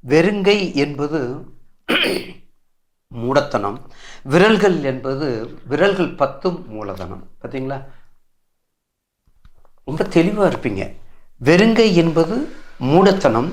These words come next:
விரல்கள் என்ப-, விரல்கள் பத்தும் மூலதனம். கல்லை உடைத்தால் மண்ணாகும், கலப்பை உழுதால் பொன்னாகும் என நில ராசி. பொறுமை. எங்கெங்க பொறுமையா இருக்குது?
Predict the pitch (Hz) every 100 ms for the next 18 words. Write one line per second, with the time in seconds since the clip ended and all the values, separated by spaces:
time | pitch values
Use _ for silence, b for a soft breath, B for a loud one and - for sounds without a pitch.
0 | - 143 175 214 196 165 135 139 127 139
1 | 180 220 190 - 147 - 180 131 156 -
2 | 131 175 175 117 98 95 - B B B
3 | B B 175 175 196 190 143 160 160 -
4 | 165 175 - 120 127 156 160 139 - 104
5 | 123 - - 127 175 180 165 120 110 156
6 | 180 160 120 117 - 117 151 165 127 -
7 | - - - _ _ _ 131 151 120 120
8 | 143 143 123 131 - - - b b b
9 | - 151 170 151 135 - - - - -
10 | - - 139 180 233 226 196 175 165 175
11 | 156 131 - -